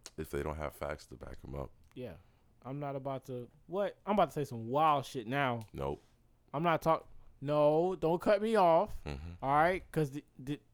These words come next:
Speaker 2: this might be something you might agree with.
Speaker 1: Okay.
Speaker 2: I'm not arguing with a woman that don't know what she's talking about.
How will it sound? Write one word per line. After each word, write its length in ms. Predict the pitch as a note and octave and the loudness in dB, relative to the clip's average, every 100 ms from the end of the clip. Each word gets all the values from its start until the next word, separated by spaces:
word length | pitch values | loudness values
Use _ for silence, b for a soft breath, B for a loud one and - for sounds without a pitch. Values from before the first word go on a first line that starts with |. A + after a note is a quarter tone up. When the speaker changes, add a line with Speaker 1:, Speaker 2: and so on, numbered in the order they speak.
| - | -8
Speaker 2:
this 200 | D#3+ E3 | -6 0
might 260 | F#3 G#3 | 2 2
be 100 | F#3+ | 0
something 300 | F3+ G3 E3+ | 0 -2 0
you 100 | F#3 | -2
might 180 | F3+ F3+ | 2 2
agree 240 | F3 A3 G#3+ | 0 -4 -2
with. 360 | D#3+ A#2+ F2 | 0 0 -2
Speaker 1:
Okay. 320 | C#2 - C2 B1 | -10 -10 -12 -8
Speaker 2:
I'm 60 | F3 | 0
not 140 | E3 | 2
arguing 320 | C3 C3+ B2+ A#2 | 4 2 0 -4
with 80 | |
a 40 | A2 | -4
woman 180 | A2 G#2 | -4 -6
that 60 | |
don't 100 | G#2 | -6
know 60 | G#2 | -8
what 120 | F#2+ | -10
she's 100 | - | -12
talking 220 | G2 F2 | -12 -12
about. 140 | D#2+ | -12